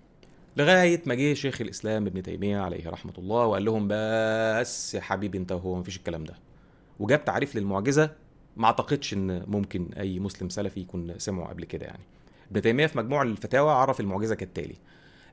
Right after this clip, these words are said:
"الكل ما يدل على النبوة هو آية على النبوة وبرهان عليها".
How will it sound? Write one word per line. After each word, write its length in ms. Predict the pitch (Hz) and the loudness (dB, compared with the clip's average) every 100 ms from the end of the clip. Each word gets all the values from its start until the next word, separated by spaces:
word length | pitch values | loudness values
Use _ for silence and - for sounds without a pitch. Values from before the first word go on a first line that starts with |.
| 120 | 0
"الكل 560 | 127 127 175 120 95 - | 2 8 8 8 4 -2
ما 200 | 120 113 | -2 2
يدل 520 | 113 110 135 113 92 92 | 2 4 4 4 0 -2
على 200 | 92 104 | 0 2
النبوة 640 | 104 101 104 143 160 175 - | 2 2 4 6 6 2 -2
هو 180 | 110 110 | 0 2
آية 380 | 120 147 160 147 | 4 6 6 6
على 340 | 151 107 110 117 | 4 6 6 4
النبوة 580 | 113 110 147 147 151 | 4 6 6 6 4
وبرهان 440 | 113 110 113 120 120 | 4 4 6 6 6
عليها". 360 | 95 92 82 | 6 4 -2